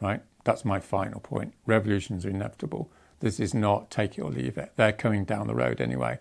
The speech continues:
They are gonna be shit shows, and a lot of them are gonna turn into even bigger shit shows if we don't get ourselves sorted out. And that's what I'm saying to you, is take what you need from what I've written and go for it.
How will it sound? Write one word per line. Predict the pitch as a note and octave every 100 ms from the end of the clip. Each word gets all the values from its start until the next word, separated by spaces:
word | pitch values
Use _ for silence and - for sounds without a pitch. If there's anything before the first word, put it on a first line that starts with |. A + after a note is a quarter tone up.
| - - -
They | A#2 G#2+
are | G2+
gonna | A2 G2
be | C3
shit | - - -
shows, | - - D#2 - - _ -
and | G#2+ F#2+
a | A2+
lot | G#2 G#2
of | F#2+
them | G2
are | F#2+
gonna | F#2 F#2+
turn | F2+ A2+ F#2+
into | G#2 -
even | G2 F#2
bigger | F2 A2 -
shit | - A#2+
shows | - G#2 G#2 -
if | G#2
we | G2+
don't | G2 -
get | - G2+ - -
ourselves | - D2+ C#2+ -
sorted | - - A#2+
out. | G#2+ - - _ _ _ _
And | - F#2+
that's | F#2+ -
what | A2 G2+
I'm | G#2+
saying | - - -
to | -
you, | D3+ C#2 - - _
is | G2+ F#2
take | - C3 A#2 C3
what | A2+
you | A2 G2
need | G#2+ G#2 G2+
from | - G2+
what | G2 G2+
I've | G#2+ -
written | C#3 A2+ G#2+ - _ _ _ D#4+
and | C#3+ G2 F#2+ F#2 F#2 - G#2+ -
go | F#2+ G2
for | F#2 - B1 D2+
it. | -